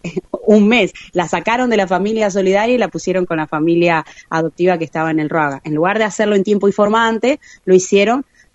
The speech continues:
porque es como que el Estado parecería que se ensaña con las criaturas. Nosotros, todos los casos que, que vimos y que pedimos, parece que te hacen todo lo contrario.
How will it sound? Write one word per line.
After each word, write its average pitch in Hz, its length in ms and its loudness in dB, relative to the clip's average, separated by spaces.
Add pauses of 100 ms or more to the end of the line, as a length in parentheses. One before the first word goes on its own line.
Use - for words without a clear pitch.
(100)
porque 254 220 2
es 381 80 0
como 311 260 2
que 208 220 0
el 220 140 2
Estado 339 380 -2
parecería 254 600 2 (640)
que 208 160 -2
se 208 120 4
ensaña 202 540 2
con 170 140 -2
las 160 120 -4
criaturas. 165 500 0
Nosotros, 269 440 2 (460)
todos 311 200 4
los 269 100 4
casos - 300 0
que, 202 220 0 (120)
que 208 140 4
vimos 226 320 4
y 185 80 4
que 190 140 2
pedimos, 294 360 6
parece 269 240 2
que 233 100 0
te 262 60 0
hacen 254 260 2
todo 262 200 4
lo 233 100 2
contrario. 175 680 -2